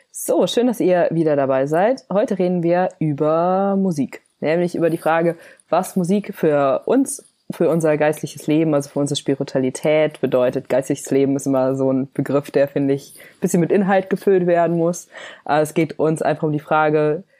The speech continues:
gibt, unterstützt uns Musik in unserer Gottesbeziehung, unterstützt uns, unterstützt uns Musik im Gebet oder einfach da drin runterzukommen und dadurch ein bisschen näher zu Gott zu kommen oder eben auch näher zu uns selbst zu kommen.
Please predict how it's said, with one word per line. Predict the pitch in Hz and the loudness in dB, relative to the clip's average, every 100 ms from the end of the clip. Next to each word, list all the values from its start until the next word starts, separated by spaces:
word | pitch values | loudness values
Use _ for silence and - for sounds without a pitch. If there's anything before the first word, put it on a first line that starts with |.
| _ | _
gibt, | - 185 - - | -4 -4 -4 -4
unterstützt | 175 170 - 226 - 185 | 0 0 0 -2 0 -2
uns | 180 - | 0 0
Musik | 165 175 170 - _ - | 2 2 0 -8 _ -4
in | 151 147 143 - | 0 2 0 0
unserer | 143 139 131 | 0 0 2
Gottesbeziehung, | 180 - - - 160 151 143 | 0 -2 -12 -4 0 2 2
unterstützt | 147 151 - 156 156 | 0 -4 -2 -2 -2
uns, | 147 143 151 - 147 - - | -6 -6 -6 -4 -4 -4 -6
unterstützt | 151 143 - 160 - | -4 -4 -2 -4 -2
uns | 143 - | -4 -2
Musik | 139 147 143 - - | 0 0 0 -6 -4
im | 147 143 | -2 0
Gebet | 147 165 180 170 - _ - - - _ | 2 2 2 0 -6 _ -20 -20 -20 _
oder | 165 180 165 | 2 4 4
einfach | 139 156 160 143 | 2 0 -2 0
da | 147 143 | 0 2
drin | 143 143 143 | 2 2 2
runterzukommen | 151 165 160 - - 147 147 143 139 | 0 0 -4 -4 -2 0 0 -2 -2
und | 139 139 | -2 0
dadurch | 135 127 131 139 | 0 0 -2 -4
ein | 135 | -6
bisschen | 127 - 123 120 120 139 - - | -6 -4 -4 -2 -4 -8 -14 -6
näher | 135 135 127 123 - | -2 0 -2 -4 -6
zu | - 123 | -4 -4
Gott | 120 123 - | -2 -4 -4
zu | 131 | -6
kommen | 131 123 123 131 | -4 -2 -2 0
oder | 135 | 2
eben | 135 139 | 2 2
auch | 135 135 | 0 0
näher | 147 135 131 | 2 2 0
zu | 127 | -2
uns | 127 | -2
selbst | 131 127 - | -2 -4 -6
zu | - | -8
kommen. | 123 131 | -6 -8